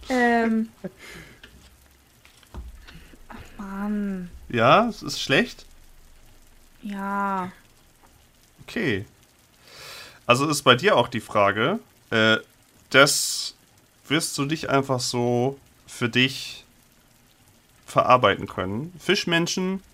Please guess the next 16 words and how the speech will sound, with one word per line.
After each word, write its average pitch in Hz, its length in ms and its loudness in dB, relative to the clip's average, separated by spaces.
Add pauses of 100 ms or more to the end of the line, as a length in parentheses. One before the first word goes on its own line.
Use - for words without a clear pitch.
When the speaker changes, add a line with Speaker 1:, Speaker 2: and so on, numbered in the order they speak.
Speaker 2:
okay. 147 480 -2 (340)
Mutationen, 151 880 -2 (600)
veränderte 143 720 2
Wesen, 170 480 -2 (120)
okay. 139 580 0
Aber 110 540 6
das 151 500 6 (360)
ist 135 480 0 (180)
Albtraummaterial. 92 1200 0
Und 98 160 -12
das - 180 -12
wird 123 140 -8
dir 123 120 -2
auch 107 60 -4
sofort - 400 -6
bewusst. 110 520 -8